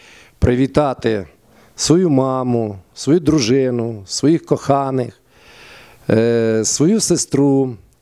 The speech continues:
своїх колег, жінок з святом весни, святом природи. Коли приходить весна, все розпускається,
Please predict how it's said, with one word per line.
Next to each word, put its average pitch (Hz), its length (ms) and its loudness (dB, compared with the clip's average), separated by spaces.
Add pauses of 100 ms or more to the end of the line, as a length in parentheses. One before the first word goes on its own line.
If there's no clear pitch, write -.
(160)
своїх 170 600 0 (1000)
колег, 170 680 0 (680)
жінок 151 600 0 (840)
з 127 580 0
святом 180 600 0
весни, 131 580 -2
святом 185 520 0
природи. 151 580 -2 (140)
Коли 139 220 0
приходить 139 640 -2 (260)
весна, 170 640 0 (340)
все 139 220 0
розпускається, 156 1080 -2